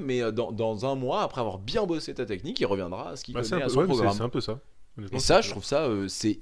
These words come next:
Speaker 1: hyper intelligent. C'est, et c'est, et c'est un, et c'est un, c'est un ju-, c'est un, un fonctionnement pour une académie de jiu-jitsu brésilien, je parle dans ce sport-là,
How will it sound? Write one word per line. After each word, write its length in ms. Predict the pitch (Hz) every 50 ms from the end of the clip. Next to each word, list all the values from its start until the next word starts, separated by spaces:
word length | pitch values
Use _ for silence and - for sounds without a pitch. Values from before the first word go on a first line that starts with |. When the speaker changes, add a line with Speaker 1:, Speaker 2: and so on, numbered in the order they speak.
| - -
Speaker 1:
hyper 340 | 165 160 143 - 160 143
intelligent. 480 | 139 123 - 123 120 120 113 107 107 107 - - - - - - - -
C'est, 140 | - - -
et 60 | 117
c'est, 160 | 107 - - -
et 80 | 107
c'est 220 | 87 - - 113 107
un, 180 | 101 95 95 69
et 80 | 92
c'est 180 | 87 - - 98
un, 180 | 90 85 80
c'est 120 | - - 82
un 100 | 76 76
ju-, 180 | 73 76 80 73
c'est 160 | - - 80
un, 100 | 71 67 65 64 62 - -
un 60 | 69
fonctionnement 760 | - - - 147 - - - - 113 104 104 104 117 147 202
pour 180 | - - 98 92
une 40 | 90
académie 340 | 87 - 95 92 90 90
de 40 | 90
jiu-jitsu 400 | 90 92 110 117 110 95 - -
brésilien, 400 | 87 82 82 78 78 78 98 135 165
je 60 | -
parle 140 | - 85 82
dans 80 | 98
ce 100 | 101 - -
sport-là, 320 | - - 80 82 104 131